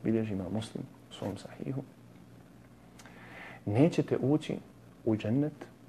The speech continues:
dok se međusobno ne budete voljeli. A nećete se međusobno voljeti dok se međusobno ne budete selamili, dok ne budete jedni drugima nazivali selam."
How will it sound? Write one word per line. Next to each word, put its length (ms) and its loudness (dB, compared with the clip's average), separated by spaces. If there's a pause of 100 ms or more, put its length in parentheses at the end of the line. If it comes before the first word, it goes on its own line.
(920)
dok 180 2
se 260 -2
međusobno 640 4
ne 120 0
budete 480 -4
voljeli. 320 -12 (1120)
A 100 -2
nećete 560 8
se 180 -4
međusobno 680 2
voljeti 420 -2 (1160)
dok 240 4 (140)
se 200 2
međusobno 680 8
ne 200 6
budete 480 2
selamili, 600 -6 (580)
dok 160 -8
ne 100 6
budete 500 0
jedni 380 4
drugima 500 0
nazivali 520 -4
selam." 320 -10